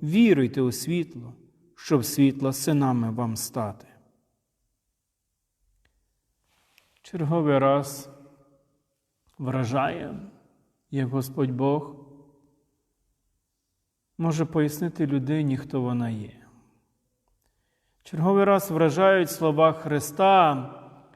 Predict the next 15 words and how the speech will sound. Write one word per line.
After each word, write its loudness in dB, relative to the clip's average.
які 2
вказують 2
в -6
мені, 0
як 0
людині, 2
і, -2
в -8
принципі, -8
кожному 0
його 0
шлях -2
в -14
цьому -6
житті. -4